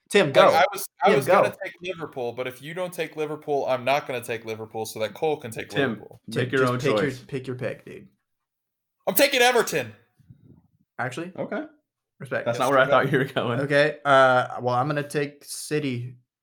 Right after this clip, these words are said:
Speaker 1: over West Ham.
Speaker 2: Good. I let Cole have it.
Speaker 3: Now Cole has to decide. Does he love his
Speaker 1: <laughs> He's
Speaker 3: own
Speaker 1: just sitting
Speaker 3: team
Speaker 1: there.
Speaker 3: or does he
Speaker 2: Cole,
Speaker 3: love Tim?
Speaker 2: pick me. Pick me, Cole. Pick me.
Speaker 3: <laughs>
Speaker 2: Please, Cole. I did this for you, Cole. Please.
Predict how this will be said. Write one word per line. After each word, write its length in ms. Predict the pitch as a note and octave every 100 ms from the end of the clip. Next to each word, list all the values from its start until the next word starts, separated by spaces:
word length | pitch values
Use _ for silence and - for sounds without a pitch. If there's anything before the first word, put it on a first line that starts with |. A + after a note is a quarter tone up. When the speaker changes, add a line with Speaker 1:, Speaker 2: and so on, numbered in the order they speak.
| _
Speaker 1:
over 280 | C3+ A#2+ B2
West 260 | A#2+ A#2 A#2
Ham. 260 | G#2+ G#2+ B2 _ _ _ _ _ -
Speaker 2:
Good. 220 | B2 A2+
I 100 | A2
let 220 | A2+ A#2+
Cole 200 | - A2+
have 200 | A2+ G2+
it. 160 | F#2+ - _ _ _ _ _ _ _ _ _ _ _ _ _ _ _ _ _ _ _ _ _ _ _ _ _ _ _
Speaker 3:
Now 160 | A2 A2+
Cole 260 | A#2+ - C3
has 140 | D3
to 80 | -
decide. 320 | A#2+ B2 G#2+
Does 160 | F#2+ -
he 80 | C3
love 200 | B2+ B2+
his 80 | -
Speaker 1:
<laughs> 20 |
He's 80 | -
Speaker 3:
own 100 | -
Speaker 1:
just 160 | F#3+ -
sitting 240 | C#3+ -
Speaker 3:
team 100 | D#3
Speaker 1:
there. 180 | F3 - D#4
Speaker 3:
or 80 | C3+
does 180 | C3+ G3+
he 60 |
Speaker 2:
Cole, 80 | D3+
Speaker 3:
love 200 | C#3+ D3+
Tim? 360 | D3+ D#3 C3 A#2+ -
Speaker 2:
pick 200 | G#3 G3
me. 240 | G3 F3+ - - - G#3+
Pick 120 | G#3
me, 140 | A3 G#3+
Cole. 240 | - G3
Pick 200 | - - -
me. 160 | G3+ - -
Speaker 3:
<laughs> 100 | A3
Speaker 2:
Please, 240 | A#3 A3
Cole. 320 | - F#3 D#3+ -
I 100 | F#3
did 200 | F3 G#3
this 160 | A3 A3+
for 80 | G3+
you, 160 | G3+
Cole. 220 | G3+ E3+ D3+
Please. 540 | F3+ G3+ F3 D#3+ -